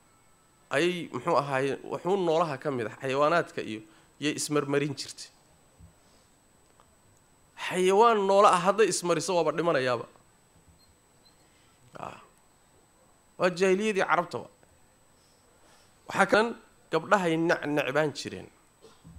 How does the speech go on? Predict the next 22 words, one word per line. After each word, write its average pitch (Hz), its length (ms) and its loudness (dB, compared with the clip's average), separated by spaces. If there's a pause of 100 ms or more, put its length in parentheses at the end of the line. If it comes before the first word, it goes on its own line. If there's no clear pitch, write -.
(400)
Inay 175 180 -2
gabadh 151 280 0
u 170 100 0
dhalato 135 420 0 (320)
waa 147 140 2
necbaan 127 380 -2
jireen. - 260 -16 (720)
Maxaa 151 120 2
yeelay 160 200 0
waxay 156 220 -2
leey-, 170 220 -8
dhihi 175 220 -8
jireen, 131 320 -10
"Ceeb 151 220 -2
bay 139 140 -6
noo 127 180 -6
soo 120 180 -10
jiidi." 107 340 -14 (2500)
Qur-aanku 151 340 2
waa 143 160 0
ka 139 120 -10
sheegayo, 151 440 -2